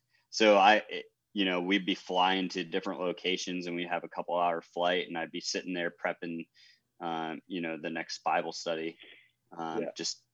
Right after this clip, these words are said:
Speaker 1: you know, I didn't have anything else to do but just sit in the back of the helicopter and,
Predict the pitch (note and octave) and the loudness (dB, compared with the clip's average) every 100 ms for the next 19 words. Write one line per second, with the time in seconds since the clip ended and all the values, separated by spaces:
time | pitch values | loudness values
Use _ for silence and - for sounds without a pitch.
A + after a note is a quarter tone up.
0 | _ _ _ E2+ E2 F2 F2 F2 F2+ F2 | _ _ _ -4 -2 2 2 2 4 4
1 | E2 - - F#2+ F#2 F#2 F2+ F#2+ - E2 | 2 -10 -4 -2 0 0 0 0 -4 -4
2 | F#2 F#2+ F#2 F2+ E2+ - G#2 F2+ F2+ E2+ | 0 0 0 -4 -4 -2 0 0 -2 0
3 | F2 F2+ F2 E2+ F#2 F#2 - G#2 - F#2+ | 0 0 -2 2 2 2 2 0 0 -2
4 | F#2+ E2+ E2 | -2 -2 -4